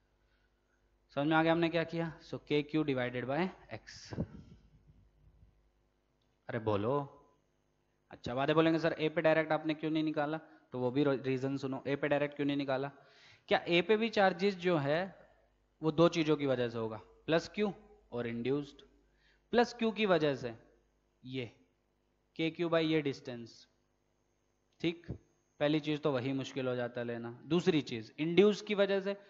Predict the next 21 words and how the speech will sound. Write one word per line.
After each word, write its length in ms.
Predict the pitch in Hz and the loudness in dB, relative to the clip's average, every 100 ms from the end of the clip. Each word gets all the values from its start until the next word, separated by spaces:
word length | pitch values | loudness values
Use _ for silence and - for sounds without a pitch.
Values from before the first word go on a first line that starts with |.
| - - | -20 -6
अब 120 | 165 | 0
इंड्यूस 380 | 170 170 196 185 | 2 6 6 4
में 120 | 202 | -2
हर 180 | 175 165 | 0 2
एक 140 | 196 - | 2 4
चार्ज 260 | 190 180 | 4 4
से 120 | 180 | 2
अलग 200 | 180 180 | 2 4
अलग 220 | 180 175 147 | 2 0 0
दूरी 240 | 143 131 | 0 0
पे 140 | 123 | -2
आए, 260 | 113 104 107 _ _ _ _ _ _ - | -4 -6 -12 _ _ _ _ _ _ -4
ठीक 140 | 165 | 0
है, 120 | 143 | 0
तो 160 | - 123 | -2 -2
वो 120 | 139 | -2
कैसे 260 | 147 143 147 | -2 -2 -2
निकालते 460 | 143 139 139 135 | 0 -2 -2 -4
हैं 60 | 131 | -8
हम 120 | 127 | -6
लोग? 260 | 123 123 | -10 -10